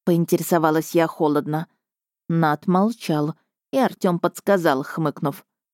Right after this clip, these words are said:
«Очередной заговор. Я не всё расслышал, но там что-то было про жир с пуза, который должен уйти в чужие рейтузы,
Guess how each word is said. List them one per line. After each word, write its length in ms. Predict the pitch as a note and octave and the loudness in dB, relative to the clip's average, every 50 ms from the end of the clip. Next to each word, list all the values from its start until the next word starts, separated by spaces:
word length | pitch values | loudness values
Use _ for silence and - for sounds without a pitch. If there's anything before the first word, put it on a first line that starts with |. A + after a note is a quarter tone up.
| _ - | _ -6
«Очередной 640 | B2 A#2+ B2 - D#3+ C#3+ D3+ D3 C#3 D3+ D#3 D#3 D3 | -4 -4 -2 0 0 2 2 2 2 2 0 0 0
заговор. 540 | D3 D#3 D3 D3+ D3+ D3+ F3 A3+ A3 A#3+ - _ _ _ _ _ _ _ - | 0 2 2 2 2 2 2 2 0 0 -4 _ _ _ _ _ _ _ -6
Я 260 | - E3 E3+ E3+ E3 | -2 0 0 2 2
не 120 | E3 E3 | 0 -2
всё 240 | - - - - B3 | -2 -2 0 0 2
расслышал, 600 | G3 D3 C#3+ - - F#3+ A#3+ A3+ - - C#3+ C3 | 2 2 0 0 2 2 2 2 2 0 -2 -2
но 200 | C#3+ D#3 D#3+ D#3 | 0 0 0 0
там 260 | - - E3 D#3 D#3 | 0 0 0 0 0
что-то 320 | - - - E3 F3+ D#3 D#3 | -2 -4 -4 -2 0 0 2
было 240 | D3 D#3+ D#3 D3+ | 4 4 4 2
про 260 | D3+ - D3+ D3+ D3 D3 | 2 0 -4 -4 -4 -2
жир 340 | D3 D#3 F#3 G#3+ A3+ G#3+ | 0 2 4 4 4 2
с 120 | - - - | 0 -10 -10
пуза, 420 | _ - G3+ G#3 G3 E3+ F3 E3+ | _ 0 2 4 4 4 2 0
который 340 | - F3 D#3+ - F3 F3 F3 | 0 0 0 0 2 2 2
должен 380 | D#3+ F3 F3 E3+ E3 E3 E3 E3+ | 2 2 2 2 0 0 0 0
уйти 280 | E3+ E3 - - F3+ | 0 0 2 2 2
в 60 | E3+ | 2
чужие 420 | - - F3 E3 E3 E3+ E3+ E3+ E3 | 2 2 2 4 4 4 6 6 4
рейтузы, 580 | E3 E3 E3 - - E3 D#3 D3 D3+ D#3+ D3 | 4 2 0 0 2 0 2 2 2 0 -2